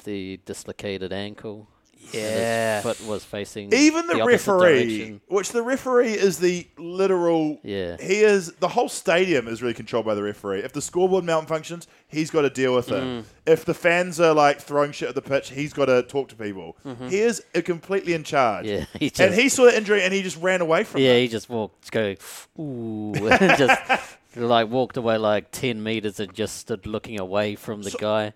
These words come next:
Speaker 3: so I was watching the game live
Speaker 1: Yeah.
Speaker 3: on quite a big projector, and I s-, I heard everyone saying it was gross. I couldn't really tell from the T V angle what was,
Speaker 1: 'Cause
Speaker 3: what
Speaker 1: initially
Speaker 3: happened.
Speaker 1: I tried
Speaker 2: It's bad.
Speaker 1: rewinding it live when it happened as
Speaker 3: Oh,
Speaker 1: well.
Speaker 3: wait, so you wanted to see more of it?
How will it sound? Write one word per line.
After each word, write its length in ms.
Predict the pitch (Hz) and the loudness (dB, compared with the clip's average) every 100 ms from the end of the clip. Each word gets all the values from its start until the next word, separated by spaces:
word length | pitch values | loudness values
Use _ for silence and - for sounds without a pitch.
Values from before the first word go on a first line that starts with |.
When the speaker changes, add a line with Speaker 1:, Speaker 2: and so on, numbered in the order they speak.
| _ | _
Speaker 3:
so 160 | - | 0
I 120 | 190 285 | 4 4
was 120 | 302 | 2
watching 400 | 220 202 - 202 | -2 -2 -4 -6
the 60 | 180 | 0
game 340 | 170 151 143 | 2 2 -4
live 580 | 131 151 160 107 107 117 | 0 2 2 2 0 -2
Speaker 1:
Yeah. 200 | 98 95 | -2 -2
Speaker 3:
on 40 | 85 | 0
quite 180 | 156 | 2
a 40 | 151 | 2
big 180 | 143 143 | -2 -6
projector, 540 | 139 120 165 - 120 | -8 -12 -12 -4 -2
and 120 | 120 | 0
I 180 | 147 202 | 0 -2
s-, 220 | 311 - - _ _ _ _ _ _ _ | -4 -12 -18 _ _ _ _ _ _ _
I 140 | 175 185 | 0 0
heard 180 | 233 | -2
everyone 220 | 285 285 226 | -2 -4 -2
saying 220 | 214 185 | -2 -2
it 40 | |
was 120 | 147 | -4
gross. 600 | - 143 160 90 - - - _ _ _ | -6 0 0 -2 -8 -20 -20 _ _ _
I 80 | - | -12
couldn't 260 | 233 311 339 | -10 -12 -8
really 180 | 269 196 | -6 -8
tell 380 | - 151 226 165 | -6 -6 -4 -6
from 360 | 139 120 113 _ _ | -10 -12 -16 _ _
the 80 | 127 | -14
T 240 | 127 165 147 | -12 -8 -8
V 160 | 123 | -6
angle 280 | 135 151 117 | -8 -8 -6
what 120 | 110 117 | -6 -2
was, 60 | |
Speaker 1:
'Cause 140 | 151 127 | -2 -2
Speaker 3:
what 80 | 135 | 0
Speaker 1:
initially 360 | 160 - 123 | 0 0 0
Speaker 3:
happened. 160 | 110 104 | 0 0
Speaker 1:
I 20 | - | 0
tried 120 | 117 | 0
Speaker 2:
It's 80 | 104 | 0
bad. 280 | 107 107 107 | 0 0 0
Speaker 1:
rewinding 240 | 110 104 | -2 -2
it 160 | 101 - | -4 -4
live 500 | 98 98 95 90 - | -2 0 -2 -6 -14
when 360 | 101 95 98 | -16 -12 -10
it 100 | 90 | -8
happened 300 | 98 98 95 | -8 -10 -10
as 140 | 92 - | -8 4
Speaker 3:
Oh, 40 | 269 | 6
Speaker 1:
well. 80 | |
Speaker 3:
wait, 120 | 269 - | 6 4
so 100 | 247 | 0
you 140 | 247 | 2
wanted 260 | 254 247 247 | 4 6 4
to 60 | 185 | 0
see 180 | - 196 | -2 -2
more 340 | 170 220 294 | 0 2 4
of 120 | 196 | 2
it? 160 | 123 | -2